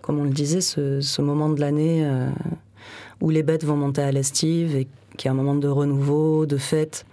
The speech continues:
Donc, elles donnent une indication sur la, la vie des communautés. Dans tous les cas, ça reste des objets qui sont ma-, manipulés par des humains. Finalement, ça se rejoint peut-être à cet endroit-là, mais c'est pas, hum,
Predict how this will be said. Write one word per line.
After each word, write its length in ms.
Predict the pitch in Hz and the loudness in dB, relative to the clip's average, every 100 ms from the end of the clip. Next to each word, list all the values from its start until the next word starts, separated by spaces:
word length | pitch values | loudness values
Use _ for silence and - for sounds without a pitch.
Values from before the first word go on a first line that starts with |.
| - - - - - - - | -20 -16 -14 -14 -16 -20 -6
Donc, 420 | 147 156 147 - - - - - - - | 0 0 0 -6 -14 -20 -20 -20 -10 -2
elles 240 | 160 151 | 0 2
donnent 160 | 165 175 | 2 2
une 160 | 175 | 2
indication 760 | 165 175 175 175 160 - 202 202 | 2 0 0 0 0 0 0 0
sur 300 | - - 165 | 0 0 2
la, 320 | 151 143 143 | 2 2 2
la 180 | 143 143 | 2 2
vie 160 | 147 | 2
des 120 | 151 | 0
communautés. 560 | 143 156 156 156 156 202 | 2 2 2 2 2 0
Dans 160 | 165 147 | 2 0
tous 120 | 170 | 0
les 120 | 160 | 0
cas, 120 | 202 | 0
ça 160 | 208 170 | 0 0
reste 320 | 160 160 - | 0 -2 -2
des 160 | 147 147 | 0 0
objets 300 | 147 160 175 | 0 0 -2
qui 180 | - | -2
sont 520 | 147 - 143 143 139 147 147 - - - 170 - - - - - - - - - | -2 0 0 0 0 0 -2 -2 -4 -4 -4 -8 -20 -20 -18 -18 -20 -20 -20 -8
ma-, 320 | - 151 143 143 | -2 0 2 2
manipulés 480 | 147 147 151 160 | 2 0 0 0
par 160 | 156 143 | 0 0
des 220 | 139 139 | 0 2
humains. 260 | 147 165 196 196 - - - - | 2 2 0 -4 -20 -20 -18 -8
Finalement, 440 | - 151 147 170 | -2 0 0 0
ça 200 | 170 170 | 0 0
se 80 | 170 | 0
rejoint 320 | 175 165 175 | 0 0 0
peut-être 340 | 170 170 175 | 0 -2 0
à 60 | 170 | -2
cet 180 | 170 160 | -2 0
endroit-là, 380 | 170 170 190 202 | 0 2 2 0
mais 100 | 185 | 0
c'est 200 | - 143 | -2 -2
pas, 420 | 175 175 180 175 | 0 0 2 2
hum, 320 | 170 170 165 | 2 2 2